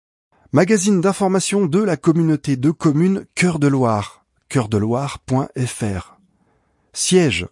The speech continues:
communauté de communes Cœur de Loire, quatre place Georges Clémenceau, boîte postale soixante-dix, cinquante-huit mille deux cent trois, Caunes-Cours-sur-Loire. Directeur de publication, Sylvain Cointat.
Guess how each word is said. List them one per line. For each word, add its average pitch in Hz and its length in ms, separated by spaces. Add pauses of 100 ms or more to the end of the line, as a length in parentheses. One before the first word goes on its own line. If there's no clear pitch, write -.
(200)
communauté 110 520
de 110 120
communes 127 500
Cœur 131 200
de 101 80
Loire, 87 500 (440)
quatre 180 280
place 160 440
Georges 117 400
Clémenceau, 131 600
boîte 104 340
postale 85 560
soixante-dix, 143 800 (380)
cinquante-huit 226 640
mille 214 340
deux 143 160
cent 139 220
trois, - 320 (100)
Caunes-Cours-sur-Loire. 139 1200 (600)
Directeur 202 480
de 190 80
publication, 175 880
Sylvain 139 480
Cointat. 123 480